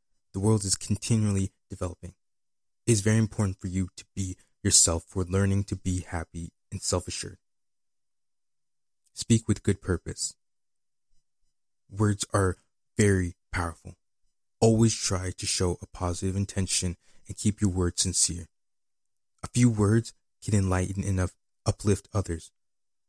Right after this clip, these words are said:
Speaking good words with positivity intentions is the foundation of healthy relationships. Take the lead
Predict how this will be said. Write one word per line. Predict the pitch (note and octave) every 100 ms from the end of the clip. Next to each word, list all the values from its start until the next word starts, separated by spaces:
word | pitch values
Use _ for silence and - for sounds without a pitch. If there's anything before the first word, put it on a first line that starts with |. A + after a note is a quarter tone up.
| _ -
Speaking | - A2+ - A#2+
good | G#2 G#2
words | F#2+ G2+ F#2+
with | G2 -
positivity | F#2+ F2 - G2 F2 F2+ F2 _ _ -
intentions | G2+ - G2+ G2 G2 F#2 -
is | G2+ G2+
the |
foundation | - F#2+ F#2 F#2+ - F2+ E2+ _ _ _ G#2
of | F#2+ _ _ _
healthy | G2+ F#2+ F#2
relationships. | F2+ E2+ - E2 - - - _ _ _ _ _ _ _ _ _ _ _ - _ _ _ _ _ _ _ _ _ _ -
Take | A#2 -
the |
lead | A2 G2 F#2+ F2